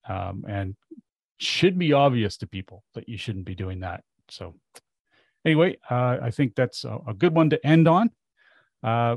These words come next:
we will be back to, uh, two episodes per month. Almost said per week again there. Uh,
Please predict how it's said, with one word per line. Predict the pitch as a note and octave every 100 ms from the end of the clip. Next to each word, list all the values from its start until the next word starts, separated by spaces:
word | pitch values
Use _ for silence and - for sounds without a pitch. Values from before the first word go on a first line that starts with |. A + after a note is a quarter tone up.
| A#2
we | C3+
will | C#3 D3
be | C#3
back | B2 C3 D3 -
to, | - C3 B2 A#2+
uh, | A2+ - -
two | - F#3+ F#3 -
episodes | C#3 - C#3+ - C#3+ C3 - - - _ _ -
per | - C3 B2 A#2+ _ _ _ _ -
month. | G#2 A2 E3 - - _ _ _ _
Almost | F2 F2+ -
said | G#2 F#2 -
per | F#2
week | F2+ F#2+ G#2+
again | - G#2+ G2+
there. | A2 C#3 E3 - _ _ _ - G#2+
Uh, | A2 G#2